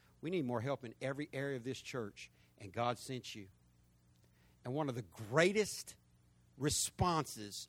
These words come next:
in all of the Bible that have been repeated by many saints is, "Here am I, Lord, send me." Here am I. S-, eh, w-, you need to be wondering, "What can I do?" Oh, you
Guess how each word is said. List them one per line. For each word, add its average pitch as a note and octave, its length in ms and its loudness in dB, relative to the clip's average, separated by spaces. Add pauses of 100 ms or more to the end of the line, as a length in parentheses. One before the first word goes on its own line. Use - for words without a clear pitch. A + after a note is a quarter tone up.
in C3 140 -4
all E3 340 6
of E3 60 -2
the D#3+ 80 0
Bible A#2 500 2 (320)
that B2 140 -2
have A#2+ 120 -4
been C3+ 180 0
repeated C#3 540 0
by A2+ 200 4
many C#3+ 480 0
saints - 600 -6 (420)
is, A#2 160 -4
"Here D#3 300 4
am D3+ 140 2
I, B2+ 160 8
Lord, G#2+ 380 0 (500)
send B2 400 -2
me." A2 240 -4 (1080)
Here G4 240 8
am D#4 180 10
I. A#3+ 360 10 (320)
S-, D#3+ 140 -4 (340)
eh, A3 100 -2 (220)
w-, F3 140 -10 (140)
you F#4+ 240 6
need F4 140 8
to D#4+ 60 2
be E4 120 8
wondering, D#4+ 400 8
"What F4 260 12
can D#4 160 12
I F4+ 220 12
do?" C#4 280 8 (760)
Oh, C#4 60 6
you G4+ 180 10